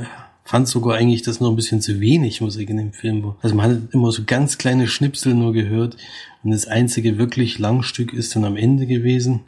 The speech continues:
Fand ich ein bisschen schade, ich hätte gerne ein bisschen mehr mitgekriegt. Vor allen Dingen hat man ja seine Kreativität sehr oft gemerkt. Also zum Beispiel, wenn dann er einmal vorgespielt hat, der Domhnall Gleeson, und die fanden es wieder schlecht und dann hat er versucht, das ein bisschen aufzupeppen und das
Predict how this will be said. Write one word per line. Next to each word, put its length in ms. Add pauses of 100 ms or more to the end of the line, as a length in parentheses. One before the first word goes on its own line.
(440)
Fand 200
ich 60
ein 40
bisschen 200
schade, 300
ich 120
hätte 120
gerne 160
ein 40
bisschen 280
mehr 140
mitgekriegt. 360
Vor 140
allen 100
Dingen 140
hat 140
man 100
ja 80
seine 240
Kreativität 920 (100)
sehr 340
oft 200
gemerkt. 640
Also 240 (140)
zum 180
Beispiel, 400
wenn 160
dann 280 (200)
er 180
einmal 300
vorgespielt 880
hat, 340
der 320 (680)
Domhnall 380
Gleeson, 480
und 80
die 60
fanden 260
es 100
wieder 160
schlecht 420
und 60
dann 140
hat 180
er 260
versucht, 560
das 120
ein 80
bisschen 240
aufzupeppen 800
und 140
das 180